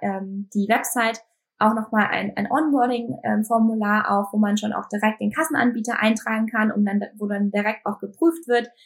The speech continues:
ähm, sind wir dort schon in, in, haben wir dort schon eine Partnerschaft oder, ähm, nehmen wir das mit auf und kümmern uns direkt drum. Ähm, genau, also einfach über die Website beziehungsweise über das, ähm, die Kontaktdaten dann in den Shownotes.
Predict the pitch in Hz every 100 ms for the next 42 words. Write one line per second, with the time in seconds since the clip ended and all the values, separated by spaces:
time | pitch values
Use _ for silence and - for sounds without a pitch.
0 | _ - 214 214 214 - - - - 277
1 | 277 220 220 226 - 226 214 208 208 196
2 | 196 - 226 226 220 208 208 208 208 226
3 | 214 - 202 - 202 202 - - 196 202
4 | 190 190 - _ _ 208 202 196 220 226
5 | 214 202 208 208 - 220 226 233 - 208
6 | 285 285 269 247 - 233 220 226 - -
7 | 208 214 220 - _ _ 196 196 190 202
8 | 208 202 196 165 - - 202 196 226 240
9 | 208 202 190 220 240 - 220 208 208 214
10 | 196 - 196 196 190 - 196 190 190 214
11 | _ - 202 - - 196 196 196 - 208
12 | 208 196 - 202 196 196 190 196 196 196
13 | - - - - -